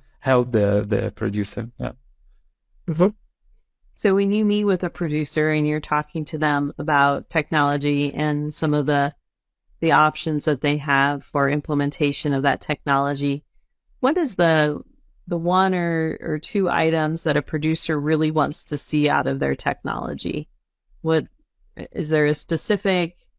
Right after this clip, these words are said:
Speaker 2: um, you know, I need to look at annual reports. Is there,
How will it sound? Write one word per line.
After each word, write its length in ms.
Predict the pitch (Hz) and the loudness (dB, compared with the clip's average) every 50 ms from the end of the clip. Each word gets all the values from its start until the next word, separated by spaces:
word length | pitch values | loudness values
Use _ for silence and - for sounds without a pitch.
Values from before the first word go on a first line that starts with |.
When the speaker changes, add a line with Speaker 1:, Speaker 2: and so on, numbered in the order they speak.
| _ _ _ _ _ _ _ _ _ _ _ _ _ - | _ _ _ _ _ _ _ _ _ _ _ _ _ -2
Speaker 2:
um, 520 | 160 151 151 151 147 143 143 143 - - - | 0 0 2 2 0 0 -2 -4 -6 -6 -4
you 120 | - 151 | -2 0
know, 60 | 139 | 0
I 100 | 147 151 | 2 2
need 200 | 156 160 165 160 | 2 2 2 2
to 60 | 160 160 | 2 2
look 200 | 160 156 - - | 2 0 -2 -4
at 60 | - | -6
annual 420 | - 151 160 160 170 165 160 156 | -2 0 0 2 2 2 2 2
reports. 720 | 156 156 151 - - - - 180 170 170 160 151 - - - | 2 0 -2 -4 -6 -2 2 4 4 4 2 0 -4 -6 -6
Is 180 | 151 151 147 | -6 -4 0
there, 540 | 151 147 147 143 147 143 139 139 135 - - | 0 0 2 2 0 0 -2 -4 -6 -8 -12